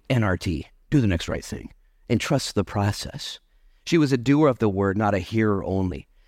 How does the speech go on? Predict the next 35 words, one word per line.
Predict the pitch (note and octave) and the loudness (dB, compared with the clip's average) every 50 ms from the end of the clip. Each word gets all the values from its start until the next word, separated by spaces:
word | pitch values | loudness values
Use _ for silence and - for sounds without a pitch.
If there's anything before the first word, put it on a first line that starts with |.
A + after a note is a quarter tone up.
| _ _ | _ _
She | - - B2+ G#2 | -4 -2 -2 0
heard | G#2 C3+ F#3+ G#3+ G#3 | 0 0 0 2 2
what | G3 G3 - | 2 2 4
God's | G3 F3+ F3+ F3 D#3 D#3 | 2 2 2 0 0 0
word | E3 E3+ E3 C#3 | 0 0 0 2
said, | - F3+ F#3+ F3 | 2 0 0 0
so, | C#3 G#2 | -2 -4
"Well, | F2 A2 E3+ G#3+ - _ _ _ _ _ _ _ _ _ _ - | -2 -2 -2 -2 -4 _ _ _ _ _ _ _ _ _ _ -2
that's | - F3 F#3+ - | -2 -2 -2 0
kinda | - G#3+ F#3 E3+ E3+ | 0 0 2 2 2
risky, | E3 F#3 F3+ - - - D3 D3+ B2+ - - | 2 0 0 -2 0 0 0 0 0 -2 0
going | D#3 D3 C#3+ C#3+ | 2 2 2 2
to | C3+ D3+ | 0 0
the | B2 B2+ | -2 -2
threshing | - _ - F3 D#3 D3+ - - C#3+ C3 A#2+ | -4 _ -2 -2 -2 -2 -2 -2 0 -2 -2
floor | - - A#2+ A#2 G#2 F#2+ F#2+ G#2 A#2+ B2 - _ _ - - | -2 -2 -2 -2 0 0 0 -2 -2 -6 -8 _ _ -8 -6
as | D#3 - | -2 0
a | D3+ B2+ | 0 0
Moabitess | C3+ D3 D3 D3+ D3+ C#3+ A#2 C#3 B2 B2+ A#2+ A#2+ - - | 2 2 2 2 2 2 0 0 0 0 0 -2 -4 -4
refugee, | - A#2+ C3+ C#3 C#3+ - - A2+ G2 F#2 - F2+ E2 D2+ F2 G2+ - _ _ _ _ _ _ | -6 -2 -2 -2 -2 -2 -2 -2 -2 -2 -4 -6 -4 -4 -4 -6 -6 _ _ _ _ _ _
finding | - G3+ F#3+ G3+ G3+ G3 F#3+ F#3 F3+ | -2 0 2 2 4 4 4 4 4
out | F3 E3+ E3+ C#3 D3+ | 2 2 0 0 0
where | C#3+ D3 C#3 C3+ C3 A#2+ _ _ _ _ _ _ _ _ _ _ _ - | 0 0 0 0 -2 -4 _ _ _ _ _ _ _ _ _ _ _ 0
Boaz | F3+ F3+ F3+ D#3+ D3+ C3+ C3 B2 A#2+ | 0 2 2 2 2 0 0 -2 -2
is | B2+ A#2 | -4 -2
gonna | - D#3 C#3 C3+ | 0 2 2 2
be | A2+ A#2+ A#2 | 2 2 0
sleeping, | - - - - - E3+ F3 F3 E3+ - A#2 G2 G#2 G#2 _ - _ - | 0 -2 -4 -2 0 2 2 2 2 0 0 0 0 -2 _ -8 _ -2
and | - D#3 | 0 2
then | E3 D#3+ | 2 2
lying | D3+ D3+ E3 E3 E3+ F#3 G3+ G3 G3 F#3 | 2 0 -2 -2 -2 0 0 2 2 2
down | D3+ E3 C#3+ D#3 E3 D#3+ D3+ | 2 0 0 0 0 2 2
at | D3+ C3+ | 2 0
his | B2+ A#2+ - - | 0 -2 -4 -6
feet. | - - - - E3 D3 G2+ - - - | -12 -12 -6 -2 0 0 0 -2 -6 -14